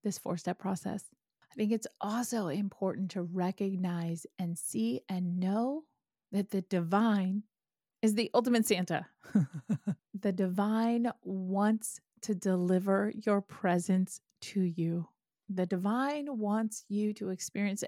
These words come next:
a, a basking win-win situation even greater than what you could ever imagine. And so we make our list. Maybe we check it twice. Maybe we allow the divine to de-, check it twice,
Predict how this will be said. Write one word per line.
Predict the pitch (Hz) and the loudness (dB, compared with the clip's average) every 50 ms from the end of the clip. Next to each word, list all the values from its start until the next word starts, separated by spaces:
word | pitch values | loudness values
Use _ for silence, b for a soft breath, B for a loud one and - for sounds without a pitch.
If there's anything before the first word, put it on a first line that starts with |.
| - | -2
a, | 175 175 180 180 170 170 - _ _ _ _ _ _ _ _ _ _ _ _ - | 0 0 2 2 0 -2 -6 _ _ _ _ _ _ _ _ _ _ _ _ 0
a | 208 185 | 0 0
basking | 170 - - 135 240 247 247 - - - 202 185 175 170 | 0 0 0 0 2 0 0 -2 -2 -2 0 0 0 2
win-win | 185 214 220 247 254 262 254 240 233 214 | 4 4 4 4 4 2 2 2 0 0
situation | - - 196 202 - 202 196 185 196 - 220 208 208 214 - - | 0 -4 -6 -4 -2 0 0 2 2 2 2 2 2 0 0 0
even | 254 302 349 - 403 311 | 2 2 2 2 0 -2
greater | - - 160 185 220 302 294 175 160 151 139 160 - _ _ _ _ _ _ | -2 0 2 2 2 4 2 2 0 0 -2 -4 -8 _ _ _ _ _ _
than | - 196 190 190 190 185 | 2 2 4 4 2 2
what | 190 202 - - | 2 0 0 -2
you | 208 190 190 196 220 247 254 262 269 262 - | -4 -4 -2 0 0 0 0 0 -2 -4 -4
could | - 240 208 - - _ _ _ _ - - | -4 -4 -4 -4 -6 _ _ _ _ -10 -6
ever | 330 330 302 240 214 185 175 180 180 - _ - 190 | -4 -4 -2 0 0 0 0 -2 -4 -10 _ -4 -2
imagine. | 190 185 180 180 180 175 175 - - 165 170 - 190 - _ _ _ - | 0 2 2 2 2 0 0 -2 -4 -6 -6 -8 -10 -12 _ _ _ 0
And | - 233 233 - | 2 2 4 4
so | 262 247 | 4 2
we | 233 226 247 240 240 233 233 233 247 _ _ _ _ _ _ _ _ _ - | 4 2 2 2 2 0 0 -2 -6 _ _ _ _ _ _ _ _ _ 2
make | 208 220 226 226 254 | 4 4 4 4 4
our | 240 220 | 4 4
list. | 208 190 175 - 165 - - - - - - _ _ _ _ _ _ | 4 2 2 0 -2 -6 -10 -16 -20 -20 -20 _ _ _ _ _ _
Maybe | - 190 180 175 180 196 226 262 | 2 2 4 4 4 4 4 4
we | 247 220 247 302 | 2 2 0 0
check | - 392 370 359 | 2 0 0 0
it | 370 311 | 0 0
twice. | - 370 349 359 311 - | 2 2 2 2 4 4
Maybe | 254 220 233 220 240 247 240 | 2 2 2 2 2 0 0
we | 233 226 226 220 - - | 0 0 0 -2 -2 -2
allow | - - 151 208 190 190 | -4 -2 0 2 2 2
the | 180 196 190 | 2 2 0
divine | 175 180 160 160 156 160 180 202 208 | 0 0 0 2 2 2 2 0 -2
to | 262 220 | -2 -2
de-, | 277 285 285 269 - 254 - | -2 -2 -2 -2 -4 -8 -6
check | - 240 233 226 | -4 -2 -2 -2
it | 285 277 214 - | -4 -6 -4 -2
twice, | - 285 294 311 320 320 - - | 0 0 2 2 0 -2 -4 -8